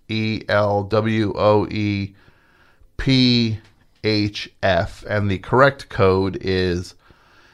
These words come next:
F J D K L A, F J D K L A semicolon J F K L D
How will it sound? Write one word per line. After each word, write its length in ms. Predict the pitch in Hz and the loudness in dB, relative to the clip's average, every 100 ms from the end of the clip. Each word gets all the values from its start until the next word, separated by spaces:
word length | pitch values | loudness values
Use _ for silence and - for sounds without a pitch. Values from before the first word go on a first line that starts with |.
| _ _ _ | _ _ _
F 380 | 123 127 - 113 | 4 4 2 -8
J 640 | - 117 107 107 98 98 - _ _ _ _ _ 110 95 | 2 6 6 6 2 -4 -8 _ _ _ _ _ -18 -2
D 280 | 117 110 | 0 0
K 200 | 101 - | -2 2
L 180 | 123 123 | 4 6
A, 460 | 104 110 - 98 - - - - - - - - | 6 4 2 -8 -14 -18 -20 -20 -20 -20 -20 2
F 280 | 143 175 135 | 4 4 0
J 460 | 123 135 120 117 101 | 2 6 6 4 0
D 680 | 104 - 131 131 131 135 - | -6 0 2 4 2 -2 -4
K 340 | - 123 113 - | 2 2 4 4
L 240 | 110 107 | 4 6
A 120 | 107 | 4
semicolon 1000 | 104 135 117 117 120 113 113 110 104 85 | 2 2 2 0 2 4 4 2 0 -4
J 460 | 95 117 117 117 - | -2 2 4 2 2
F 340 | 107 104 - | 0 0 -4
K 440 | - 110 107 - - | -6 0 0 0 2
L 360 | 107 101 104 | 4 4 2
D 600 | 95 101 110 107 104 98 | -4 -6 -2 -2 -2 -4